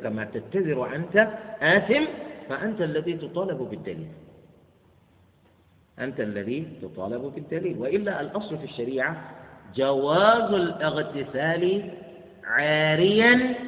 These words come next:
بحيث لا يراك أحد. فهمتم هذا؟ هذا هو الأصل في الشريعة. ولذلك جاء في صحيح مسلم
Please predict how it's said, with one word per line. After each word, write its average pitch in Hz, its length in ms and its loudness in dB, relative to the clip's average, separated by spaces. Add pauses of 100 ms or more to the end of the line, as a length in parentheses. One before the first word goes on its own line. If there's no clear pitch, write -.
(200)
بحيث 180 580 -2
لا 160 420 0
يراك 165 680 2
أحد. 160 840 4 (3000)
فهمتم 113 440 -10
هذا؟ 139 360 -10 (720)
هذا 120 220 -6
هو 120 180 -8
الأصل 131 380 -10
في - 40 -18
الشريعة. 135 460 -8 (1080)
ولذلك 165 460 -2
جاء 156 300 -2
في - 220 -10
صحيح 113 340 -6
مسلم 107 360 -8